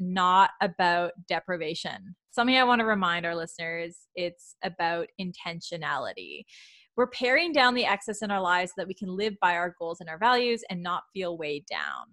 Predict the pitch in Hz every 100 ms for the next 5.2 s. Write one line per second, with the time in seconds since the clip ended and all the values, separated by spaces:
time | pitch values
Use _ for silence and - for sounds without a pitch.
0 | - - 226 285 359 359 285 233 233 233
1 | 220 208 208 202 190 - 196 196 214 214
2 | 190 190 - - _ _ _ - 208 -
3 | 208 - 190 190 180 - 180 202 - 220
4 | 185 190 185 196 190 185 196 185 208 196
5 | 202 190